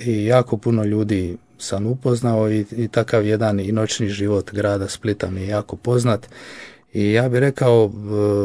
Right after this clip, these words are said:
da, da Split, e, zna opiti mladog čovjeka, doslovno. Znači da još što je tad bilo interesantno u gradu Splitu je jako puno, e,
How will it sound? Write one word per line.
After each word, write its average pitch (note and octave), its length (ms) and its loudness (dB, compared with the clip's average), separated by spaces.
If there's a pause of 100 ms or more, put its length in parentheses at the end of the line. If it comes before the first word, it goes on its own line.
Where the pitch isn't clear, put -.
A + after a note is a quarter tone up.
(240)
da, A2 420 -2
da A2+ 140 -4
Split, C3+ 440 0
e, A#2 40 0 (360)
zna A#2+ 440 0 (140)
opiti A#2+ 720 0
mladog G#2+ 460 0
čovjeka, F#2 460 -4 (260)
doslovno. G2 580 -4
Znači G2+ 340 -4
da G2 300 -2 (540)
još A#2+ 460 4
što - 260 0
je A#2 240 4
tad B2 260 2
bilo G#2 640 2 (200)
interesantno A2+ 960 0
u G#2 260 -4
gradu A#2 320 0
Splitu C3+ 480 0
je A#2+ 240 4 (520)
jako B2+ 320 2
puno, B2 560 4
e, A#2+ 100 -10